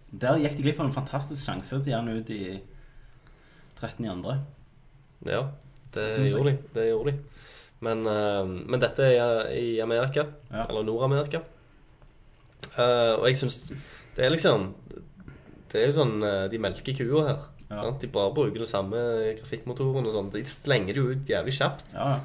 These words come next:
Speaker 2: For de andre spillene, de har, har de jo brukt jævlig mange år på.
Speaker 1: Fire år, liksom.
Speaker 2: Sant? Og så her bare, OK,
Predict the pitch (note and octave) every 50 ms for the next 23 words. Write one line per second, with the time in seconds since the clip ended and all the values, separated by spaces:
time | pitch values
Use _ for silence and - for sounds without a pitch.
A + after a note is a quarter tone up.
0 | - - - C3 B2+ A#2 G#2 F#2+ F#2 A#2+ C3+ C#3 E3 E3 E3 E3+ E3 C3 A2+ G#2+
1 | G#2+ G#2 G#2 G#2 G2+ - - - - - - - - - - - A2 A2+ A#2 A#2
2 | B2 C#3 C#3 G#2+ A2 A#2 A#2 - A2+ - - - - - - - - - A2 A#2
3 | G#2+ - A2+ A#2 A#2+ A2 G2 G2+ C3 D#3 - - C#3+ C3+ - - - - - G2
4 | G2+ A2+ - - - - - - B2 C#3+ C#3+ C#3+ - A#2 A2 A#2+ G#2+ G#2 G#2+ A2+
5 | G#2+ G#2+ A2 G2 F#2 F#2 G#2+ B2+ B2+